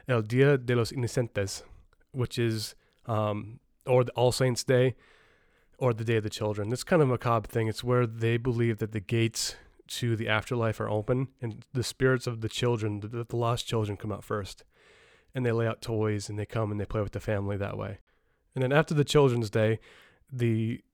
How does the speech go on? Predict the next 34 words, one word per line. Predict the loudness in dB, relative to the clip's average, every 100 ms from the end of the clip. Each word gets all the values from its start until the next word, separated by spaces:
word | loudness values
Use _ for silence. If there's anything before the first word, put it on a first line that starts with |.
| -12
the | -6 -4 -4
rest | 2 2 2
of | -2
the | -2
people, | -4 -2 -2
the |
rest | -2 -2
of |
the | -2
spirits | -2 -2
can | -2
actually | -4 -2 -4 -6 -12 -6
leave | -2 0 2 0 -2
the, | -2 0
uh, | 0 0
afterlife, | 0 0 0 0 0 -2
and | -2
then | 0
they | 0
join | 0 -2
the | 0
rest | -2 -2
of | -6
the |
family. | -2 -2 -2 -6 -10 -20 -20 -20
So | 0 4
on | 4
November | 4 4 4
second, | 2 2 0
it's | -2
called | -2 -2 2
All | 2 2
Souls' | 2 2 2
Day | 2 2 2